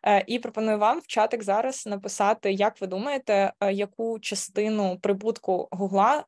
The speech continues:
е, складає, е, маркетинг. Ну, тобто реклама там і так далі. Скільки Google, е, ну, от, наприклад, в нього є revenue сто відсотків, е, і скільки від-, відсотків, е, складає продаж реклами. Ну, там, шістдесят відсотків, вісімдесят.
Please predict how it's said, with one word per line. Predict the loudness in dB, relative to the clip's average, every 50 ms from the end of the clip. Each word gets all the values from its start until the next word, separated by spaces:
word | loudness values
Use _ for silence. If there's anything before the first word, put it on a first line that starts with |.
| _ -2
е, | 0 2 2 0 -2
складає, | -4 -6 -2 0 0 2 2 2 2 2 2 0 0 -2 -2 -6 _
е, | -6 -4 -2 -2 -2 -2 -4
маркетинг. | -2 -2 -4 -4 -4 -10 -12 -12 -12 -14 -18 _ _
Ну, | -8 -4
тобто | 0 0 -2 -2 _ -2 -2 -2 -2 -6 _ _ -4
реклама | -4 -2 2 2 2 2 4 2 2 2
там | 2 0
і | 0
так | -2 -2 0
далі. | 0 0 -2
Скільки | -2 -6 -6 -4 -2 0
Google, | 2 2 0 0 0 -2 -2 -2 -4 -8 -6 -2
е, | -2 -2 -2 -2 -6
ну, | -2 2 2
от, | 2 2 0
наприклад, | -2 -2 0 -2 -2 -4 -2
в | -2
нього | -2 -2 0 0
є | 2 4
revenue | 4 4 2 2 -2 -8 -6
сто | -6 -6 -6
відсотків, | -6 -4 -4 -6 -6 -6 -8 -12 -12 _ -20 -20 -20 -20 -20 -20 -20 _ _ _ _ _ _ 2
е, | 4 4 4 4
і | 2 -4
скільки | -4 -2 -4 -4 -2 2 4 4 4 2 0 0
від-, | -2 -2 -4 -4 _ _ -20 -20 _ _ -8
відсотків, | -8 -4 -2 0 0 0 0 -4 -6 -6 -6 -10 _ _ _ _ _ -4 -2
е, | -2 0 -2 -2
складає | -6 -4 0 0 2 4 4 6 6 4 4
продаж | 2 0 0 0 0 -2 -4
реклами. | -4 -6 -6 -6 -6 -6 -10 -14 -16 _ _ -12
Ну, | -6
там, | -4 -4 -4 -6 -8
шістдесят | -10 -8 -8 -8 -6 -4 -2 0 0 0 -2 -6
відсотків, | -12 -8 -6 -6 -6 -6 -8 -12
вісімдесят. | -10 -10 -10 -10 -10 -8 -4 -4 -4 -4 -4 -8